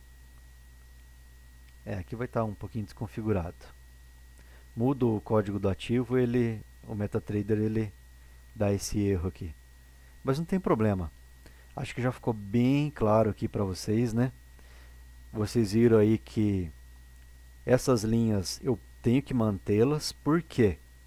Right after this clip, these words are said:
Porque elas funcionam no passado, funcionam no presente e vão funcionar no futuro também. Muita gente me pergunta, se eu fechar o MetaTrader e abrir de novo, as linhas vão tá aqui? Vão. Ele mantém.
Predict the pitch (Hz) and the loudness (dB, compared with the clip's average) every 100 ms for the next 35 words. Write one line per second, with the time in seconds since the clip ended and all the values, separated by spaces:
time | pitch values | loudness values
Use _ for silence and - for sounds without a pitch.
0 | - - - - - - - - - - | -20 -20 -20 -20 -20 -20 -20 -20 -20 -20
1 | - - - - - 104 - 104 110 101 | -20 -20 -20 -8 -4 -2 -2 -6 -4 -2
2 | 104 95 117 - 135 131 - 107 - 107 | -4 -2 -2 0 2 2 -2 -8 -4 -4
3 | 104 95 127 123 120 - 107 98 120 - | -4 -4 -2 0 -2 -4 -6 -4 -6 -8
4 | 135 120 107 117 - - 120 113 - 143 | -10 -6 -6 -6 -10 -8 -6 -4 -4 0
5 | 107 87 - - - - - - - - | 0 -2 -10 -20 -20 -20 -20 -20 -20 -20
6 | - - - - - - - - - - | -20 -20 -20 -20 -20 -20 -20 -20 -20 -2
7 | 131 147 147 147 147 139 156 131 117 - | 0 2 0 0 -4 0 2 2 -2 -2
8 | 151 170 - 156 151 147 147 - 135 131 | -2 -2 0 2 2 0 -2 0 0 2
9 | 123 117 - 117 117 110 110 107 107 110 | 4 2 0 -2 2 2 4 2 4 2
10 | 113 117 110 117 104 95 92 104 113 95 | 2 0 0 0 2 0 -2 -2 -2 0
11 | 107 131 113 98 - 127 - - - 98 | 0 2 0 0 0 0 -2 -10 -16 -6
12 | 90 101 82 - - - - - 104 90 | 0 0 -2 -10 -20 -20 -20 -14 -8 -6
13 | 98 127 135 107 | -4 -2 0 0